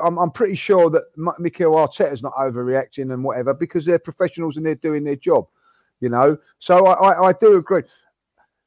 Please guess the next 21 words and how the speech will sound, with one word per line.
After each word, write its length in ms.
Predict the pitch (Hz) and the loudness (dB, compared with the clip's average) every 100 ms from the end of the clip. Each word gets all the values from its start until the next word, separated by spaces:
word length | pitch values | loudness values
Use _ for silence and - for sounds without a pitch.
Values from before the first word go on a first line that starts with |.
| _ - | _ -6
Listen, 440 | 254 - 175 123 _ _ - | -4 0 0 -2 _ _ -10
if 160 | 202 | -6
you 60 | 240 | 0
wanna 180 | 285 269 | 2 4
look 240 | 254 247 | 2 2
at 60 | 208 | -2
it 80 | - | 0
from, 260 | 202 196 | -2 -4
from 220 | - 202 185 | -2 0 0
a 60 | |
point 280 | - 196 165 | 0 0 0
of 60 | 160 | -2
not 140 | 170 | 0
overreacting, 580 | 170 151 156 160 - 170 | 0 0 0 -2 -2 -4
we're 120 | 190 | -4
four 280 | - 208 196 | 0 0 2
points 340 | 196 175 151 | 0 -2 -2
off 160 | 180 165 | -6 -4
of 80 | 156 | -8
the 80 | |
top, 220 | - 151 | -4 -6